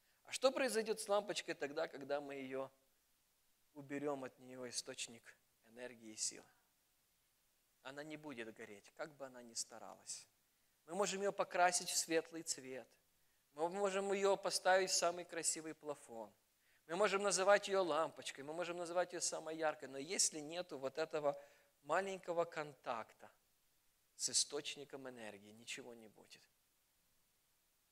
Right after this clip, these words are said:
Что самое важное в христианстве? Что такое истинное христианство? Это когда у человека есть живая связь с Богом. Он знает Господа и каждый день говорит: «Господи, что повелишь мне делать?»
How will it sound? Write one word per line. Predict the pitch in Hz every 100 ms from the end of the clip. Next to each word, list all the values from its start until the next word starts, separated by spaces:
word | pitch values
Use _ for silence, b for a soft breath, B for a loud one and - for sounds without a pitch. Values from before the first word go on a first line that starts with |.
| _
Что | - - 294
самое | - 165 160 143
важное | 127 131 127 123
в | -
христианстве? | 123 - - 110 98 - - - _ _ _ _ _
Что | -
такое | 147 139 143 -
истинное | 147 - - 110 -
христианство? | 110 - - 95 - - - _ _ _ _ _ _ _
Это | - 135
когда | 139 139 139
у | 131
человека | - 131 131 131 165 - 120
есть | 120 127 - - - _ _ _
живая | - 127 120 139 151 143
связь | - - 127 117 117 - - _
с | - 117
Богом. | 107 101 - _ _ _ _ _ _ _ _ _ _ _ _ _ _ _ _ _ _ _ _ _
Он | 147 139
знает | 123 143 143 160 170 156
Господа | 143 135 - - 127 123
и | 117
каждый | - 151 147 143
день | 131 135 127
говорит: | 127 123 120 117
«Господи, | 135 131 - - 107
что | 107 - - 160
повелишь | - 123 104 107 117 -
мне | 110 104
делать?» | 95 95 - -